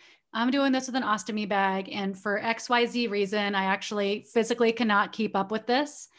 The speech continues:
right now without greatly injuring, you know, uh, without creating injury to myself. So I need to have a graceful departure." And so I think they set up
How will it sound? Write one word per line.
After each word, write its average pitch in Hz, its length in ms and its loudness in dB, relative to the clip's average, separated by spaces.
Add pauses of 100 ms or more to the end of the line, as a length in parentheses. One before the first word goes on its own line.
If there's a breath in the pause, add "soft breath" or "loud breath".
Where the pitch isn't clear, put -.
(300 soft breath)
right 226 200 2
now 214 460 2
without 202 440 0
greatly 202 360 0
injuring, 202 460 -2
you 220 100 -6
know, 190 220 -2 (320)
uh, 185 240 -6 (500)
without 214 440 -2 (320)
creating 196 340 0
injury 190 280 0
to 196 100 -8
myself. 214 400 0 (340 loud breath)
So 196 420 2
I 214 160 -2
need 226 180 0
to 233 400 0
have 208 200 2
a 202 40 -2
graceful 208 340 0
departure." 208 520 0
And 208 200 -6
so 220 100 2
I 208 100 4
think 240 220 0
they 208 120 0
set 247 520 0
up 226 320 -4